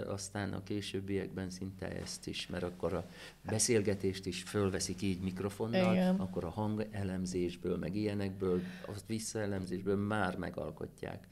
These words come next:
Speaker 2: Meg hogy lehet, hogy az orvosnak egy idő után mondjuk min-, nem kell akkora tudástár, mert hát betáplálja a, a diagnózist, vagy hát a tüneteket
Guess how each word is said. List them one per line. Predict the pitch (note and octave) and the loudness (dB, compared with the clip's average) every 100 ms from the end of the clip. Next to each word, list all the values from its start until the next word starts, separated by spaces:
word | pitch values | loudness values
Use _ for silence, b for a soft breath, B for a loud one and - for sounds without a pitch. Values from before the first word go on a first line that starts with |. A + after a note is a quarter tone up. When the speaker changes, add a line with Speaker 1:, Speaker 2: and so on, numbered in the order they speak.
| b | b
Speaker 2:
Meg | G3+ G3 | 4 8
hogy | A#3 | 10
lehet, | A#3 B3+ A#3 | 12 12 10
hogy | A#3 | 8
az | A3+ | 8
orvosnak | A3 A3 A3+ - A3 | 8 8 6 4 2
egy | A3 | 4
idő | A#3 A3 | 6 8
után | G#3+ A3+ G#3 | 6 8 8
mondjuk | G#3 G#3+ G#3+ | 8 4 4
min-, | A#3 G#3 E3+ - | 2 2 0 0
nem | G#3 A3+ | 6 8
kell | G3+ - | 10 10
akkora | - G3 - F3 - F3 | 12 8 6 6 6 6
tudástár, | - C4+ E4+ E4 - E4 D#4+ E4 - - D#4 | 2 8 8 8 6 6 8 6 0 -6 6
mert | D#4+ D4+ | 8 8
hát | D4+ D4 | 6 6
betáplálja | B3+ C#4+ F#3 E3+ F3+ D#3 D3+ D#3 D3+ D#3 | 6 8 10 10 10 8 8 6 6 4
a, | - | 0
a | E3+ | 0
diagnózist, | G3 E3+ D3+ D3+ C#3+ D3 C#3+ - - - | 6 8 8 4 -2 -2 -4 -4 -4 2
vagy | E3+ | 4
hát | F#3 - | 6 8
a | D3+ | 8
tüneteket | D3+ - F#3+ E3 - D3 C#3+ | 8 6 6 6 4 4 4